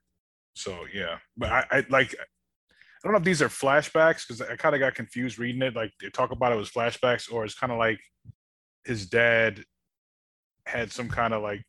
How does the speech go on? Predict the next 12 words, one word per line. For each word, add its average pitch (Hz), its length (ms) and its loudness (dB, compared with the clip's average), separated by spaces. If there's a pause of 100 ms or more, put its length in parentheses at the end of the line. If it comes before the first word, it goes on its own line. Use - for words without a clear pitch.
(140)
society 113 640 2
where 104 140 -4
everybody 107 420 -4
lived 104 300 -2
in 101 120 -10
this, - 400 -12 (1300)
like, 95 220 -4 (420)
still, 120 300 4
like, 107 240 0 (800)
from 120 160 2
the 107 80 0
past, 98 560 -2